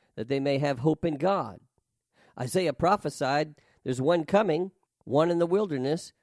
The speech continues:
that will be preaching a message called Prepare the Way of the Lord." Malachi confirmed it. It said that he will turn the hearts of the fathers to their children and the hearts of the children to their father.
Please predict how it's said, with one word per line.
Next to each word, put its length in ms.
that 140
will 100
be 140
preaching 360
a 60
message 440
called 240
Prepare 360
the 100
Way 200
of 80
the 80
Lord." 440
Malachi 480
confirmed 500
it. 160
It 100
said 200
that 120
he 120
will 140
turn 260
the 80
hearts 300
of 60
the 80
fathers 440
to 120
their 120
children 480
and 120
the 80
hearts 280
of 60
the 60
children 360
to 100
their 140
father. 520